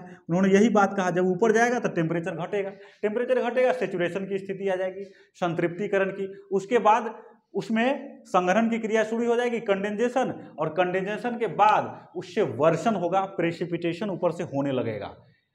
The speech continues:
Precipitation किसी भी रूप में हो सकता है, खास करके जल के रूप में भी हो सकता है, ठोस के रूप में भी हो सकता है। तो ऊपर से नीचे वर्षा होने लगी, यही है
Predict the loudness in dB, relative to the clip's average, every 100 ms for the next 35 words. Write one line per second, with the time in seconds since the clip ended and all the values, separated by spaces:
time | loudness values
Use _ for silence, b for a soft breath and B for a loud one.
0 | _ _ _ 2 2 4 2 0 -2 -2
1 | -4 -2 -2 -4 -4 -4 -4 -6 -10 -10
2 | -12 -16 _ -2 -2 -2 -4 -2 4 4
3 | 4 2 0 -4 -4 -4 -6 -6 -4 -4
4 | -2 -6 -4 -4 -4 -6 -6 -8 -12 -12
5 | -16 -16 _ _ _ _ _ -10 -4 0
6 | 2 4 2 2 2 2 2 0 -4 -4
7 | -6 -8 -8 0 2 4 4 6 8 6
8 | 2